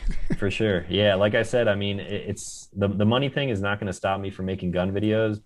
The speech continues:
Speaker 2: but if companies do step up to the plate and d-, like, follow suit with some of these companies that are doing a good job, then it'll be way easier for me to make more content and do it more frequently too. So I'm hoping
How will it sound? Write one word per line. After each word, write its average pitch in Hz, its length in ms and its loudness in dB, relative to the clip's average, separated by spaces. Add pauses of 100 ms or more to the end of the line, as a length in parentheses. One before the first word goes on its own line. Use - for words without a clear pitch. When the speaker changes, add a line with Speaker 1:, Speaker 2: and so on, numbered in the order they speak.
Speaker 2:
but 107 320 0
if 95 140 -6
companies 101 480 -4
do 95 220 -2
step 98 260 -6
up 104 140 -2
to 92 80 -4
the 87 100 -6
plate 110 460 -4
and 87 480 -4
d-, 90 120 -8 (300)
like, 87 200 -4
follow 104 320 2
suit 104 320 -2
with 95 160 -4
some 95 160 -6
of 95 80 0
these 90 140 -2
companies 95 380 -4
that 85 120 0
are 90 160 2
doing 104 180 0
a 104 40 -2
good 104 180 -2
job, 107 480 0 (480)
then 90 360 -2
it'll 95 200 -2
be 92 160 -2
way 92 240 -2
easier 92 380 -2
for 90 160 -6
me 90 180 0
to 87 240 -6
make 85 300 -4
more 98 160 -2
content 107 640 -4
and 82 160 -6
do 87 120 0
it 85 60 -6
more 82 180 -8
frequently 82 500 -10
too. 85 300 -6
So 80 400 -6 (280)
I'm 87 80 -18
hoping 87 600 -2